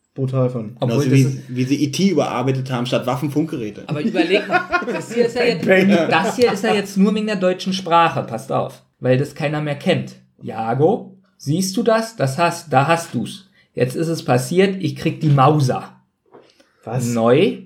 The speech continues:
Speaker 1: „Ich krieg die Mauser“?
Speaker 3: Das
Speaker 2: Ja.
Speaker 3: war zu brutal?
Speaker 2: „Siehst du das? Da hast du's, prompt fallen mir schon wieder die Federn aus.“
Speaker 3: Ach so, wahrscheinlich
Speaker 2: Na,
Speaker 3: das Wort Mauser nicht
Speaker 2: Vogelfausern.
Speaker 3: kennt.
Speaker 2: Äh, Fausern, ja. Wird auch langsam müde, merke ich. So, äh,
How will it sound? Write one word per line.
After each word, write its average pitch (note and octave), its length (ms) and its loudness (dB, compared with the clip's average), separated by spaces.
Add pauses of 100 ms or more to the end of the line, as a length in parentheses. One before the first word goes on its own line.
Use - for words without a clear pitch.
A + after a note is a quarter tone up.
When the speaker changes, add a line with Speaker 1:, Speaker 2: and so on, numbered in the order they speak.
Speaker 1:
„Ich - 140 -18
krieg C3 200 -8
die C3 100 0
Mauser“? D#3+ 500 0 (100)
Speaker 3:
Das A#2+ 120 -6
Speaker 2:
Ja. C3 60 4
Speaker 3:
war D3+ 140 4
zu D#3 140 -2
brutal? C3 800 -2
Speaker 2:
„Siehst - 340 -4
du A3+ 60 -2
das? G#3 480 -2
Da B2+ 180 2
hast E3 240 0
du's, - 180 -6
prompt E3+ 300 -2
fallen D3+ 240 0
mir D#3 100 0
schon D3 200 -4
wieder D3 180 0
die C#3+ 120 -4
Federn C3+ 420 0
aus.“ - 300 -10 (520)
Speaker 3:
Ach G2 40 -12
so, A#2 160 -4
wahrscheinlich A2 320 0
Speaker 2:
Na, B2 60 2
Speaker 3:
das A2 100 -6
Wort G#2+ 180 -2
Mauser D#3 300 4
nicht C3+ 120 4
Speaker 2:
Vogelfausern. A#2 580 0
Speaker 3:
kennt. - 160 -14
Speaker 2:
Äh, A2+ 120 -2
Fausern, G#2+ 540 -10
ja. G2+ 140 -18 (480)
Wird - 180 0
auch C#3 100 6
langsam A#2 360 2
müde, A#2 240 0
merke A2 240 -4
ich. - 320 -16
So, E3+ 240 6
äh, D#3+ 340 4